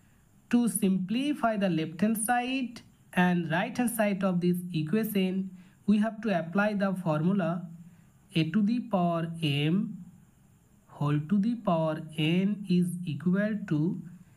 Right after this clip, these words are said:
a to the power m times n. So guys, according to this formula, we can write from the left hand side three to the power two times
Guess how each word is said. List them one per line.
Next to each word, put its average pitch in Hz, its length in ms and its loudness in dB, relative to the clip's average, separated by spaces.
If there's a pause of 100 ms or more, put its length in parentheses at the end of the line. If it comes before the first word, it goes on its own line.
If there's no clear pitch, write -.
(380)
a 147 80 2
to 196 200 0
the 233 180 2
power 165 420 0 (120)
m 196 380 0
times 151 460 -2 (100)
n. 208 420 0 (640)
So 160 280 0
guys, 208 420 2 (260)
according 220 560 2
to 220 160 2 (100)
this 240 360 0
formula, 190 640 0
we 175 100 2
can 175 300 0
write 185 320 -2
from 190 240 2
the 175 100 0
left 143 280 -4
hand 226 140 2
side 185 520 0 (880)
three 220 400 2
to 220 100 2
the 202 160 2
power 165 520 0 (760)
two 233 380 2
times 185 560 0